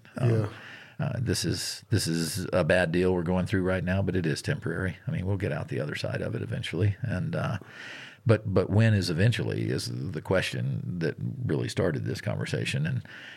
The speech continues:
Speaker 1: you know, who knows? I mean, it may come around to September and we still may not be able to go to Canada.
Speaker 2: Wouldn't it?
Speaker 1: Um, you know, which would be a bummer for sure, for you and for me,
Speaker 2: Oh, man,
Speaker 1: and
Speaker 2: that's
Speaker 1: for a
Speaker 2: sad.
Speaker 1: lot of people we know. Uh, and,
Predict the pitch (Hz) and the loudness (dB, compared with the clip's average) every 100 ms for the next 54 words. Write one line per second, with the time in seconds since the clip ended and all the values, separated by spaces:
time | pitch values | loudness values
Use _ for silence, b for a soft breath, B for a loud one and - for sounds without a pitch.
0 | - 92 82 98 85 113 78 80 82 90 | 0 2 4 4 6 4 2 0 2 2
1 | 120 90 85 - - 82 82 82 85 - | 4 2 0 0 0 0 2 0 0 -2
2 | 98 - 82 85 87 85 104 104 135 - | -2 0 0 2 0 0 0 2 2 2
3 | 107 - - - - - - - - 107 | -2 -4 -4 -4 -6 -6 -6 -6 -6 -4
4 | 98 107 107 - _ _ _ B B B | -4 -4 -6 -10 _ _ _ B B B
5 | 117 117 98 - 87 107 104 - 101 90 | -4 0 0 0 -2 -2 -4 -4 0 2
6 | 98 92 - 101 95 85 85 - 85 73 | 0 -2 0 2 4 4 2 0 0 0
7 | 76 78 107 - _ - - 85 82 - | 0 -2 -6 -10 _ -6 -2 0 -2 -6
8 | _ - 80 80 87 95 69 - 98 82 | _ -4 0 2 2 2 0 0 0 0
9 | 95 113 110 101 151 143 - 117 - 73 | 0 0 0 2 2 2 0 -2 0 2
10 | 76 80 - 80 76 73 85 80 65 B | 2 2 0 0 2 2 2 0 -2 B
11 | B B B B - 104 - 139 | B B B B -4 -2 4 4